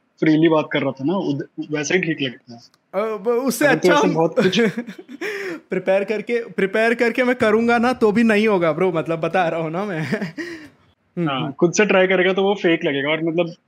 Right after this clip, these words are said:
Speaker 1: आजकल लोग पकड़ लेते हैं कि क्या fabricated है और क्या तू naturally बोल रहा है।
Speaker 2: हाँ।
Speaker 1: क्योंकि इतने podcast हैं, तो लोग समझ जाते हैं कि authenticity कहाँ पर है और कहाँ पर इंसान सोच
Speaker 2: हाँ।
Speaker 1: के, पढ़ के बोल रहा है।
Speaker 2: तो वही है ना कि ऐसा एक script बना लिए अपन, और वो script, <laughs> script बस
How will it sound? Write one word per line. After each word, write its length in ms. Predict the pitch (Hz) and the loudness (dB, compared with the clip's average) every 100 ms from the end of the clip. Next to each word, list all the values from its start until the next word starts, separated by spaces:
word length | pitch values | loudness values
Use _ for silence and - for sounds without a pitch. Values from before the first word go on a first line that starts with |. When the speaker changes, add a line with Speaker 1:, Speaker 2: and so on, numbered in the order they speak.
| _ _ - | _ _ -6
Speaker 1:
आजकल 340 | 156 147 196 | -6 0 2
लोग 260 | 185 185 185 | 4 4 4
पकड़ 240 | 156 156 | 0 2
लेते 240 | 170 156 151 | 2 2 2
हैं 100 | 147 | 0
कि 100 | 165 | 0
क्या 220 | 156 151 | 0 0
fabricated 680 | 156 143 143 143 135 151 143 | 0 -2 -2 0 0 0 0
है 80 | 139 | -2
और 140 | 139 | -2
क्या 180 | 135 139 | -2 -4
तू 240 | 143 135 | -2 -2
naturally 340 | 123 - 139 127 | -4 -4 -4 -4
बोल 200 | 123 120 | -6 -10
रहा 160 | 123 | -12
है। 60 | 123 - | -16 -12
Speaker 2:
हाँ। 280 | 113 165 151 | -4 0 0
Speaker 1:
क्योंकि 280 | 131 175 117 | 2 0 2
इतने 160 | 175 | 2
podcast 500 | 165 151 147 160 - | 2 0 0 -2 0
हैं, 100 | 175 | 0
तो 60 | 175 | 2
लोग 220 | 175 185 | 2 2
समझ 260 | 185 165 160 | 2 2 2
जाते 300 | 147 135 139 | 0 -2 -4
हैं 100 | 135 | -4
कि 240 | 147 139 - _ _ _ - | -2 -4 -6 _ _ _ -10
authenticity 600 | 147 165 147 156 156 147 | -6 -2 0 0 0 0
कहाँ 220 | 156 151 143 | 0 -2 -2
पर 200 | 151 143 | -2 -2
है 60 | |
और 100 | 139 | -2
कहाँ 200 | 139 139 | -4 -10
पर 180 | 127 143 | -6 -4
इंसान 340 | 143 143 135 | -4 -4 -8
सोच 180 | 135 147 | -6 -4
Speaker 2:
हाँ। 80 | 135 | -4
Speaker 1:
के, 180 | - 139 | -4 -6
पढ़ 180 | 139 131 | -6 -4
के 180 | 135 | -4
बोल 160 | 127 127 | -4 -6
रहा 180 | 123 120 | -10 -18
है। 60 | - - | -18 -4
Speaker 2:
तो 80 | 214 | 2
वही 260 | 214 240 | 4 4
है 120 | 262 | 2
ना 140 | 220 262 | 2 0
कि 180 | 269 247 | 2 0
ऐसा 180 | 247 | 2
एक 140 | 247 240 | 0 0
script 420 | - 247 247 - | -2 2 2 2
बना 300 | 214 214 214 | 0 2 2
लिए 240 | 220 226 | 2 2
अपन, 340 | 220 214 214 208 | 2 2 0 0
और 160 | 208 | 2
वो 120 | 202 220 | 2 0
script, 440 | - 208 208 - | 2 0 0 -4
<laughs> 420 | - - 427 311 | -10 -6 -6 -6
script 440 | - - 233 240 214 | -6 2 2 2 0
बस 220 | 240 | 0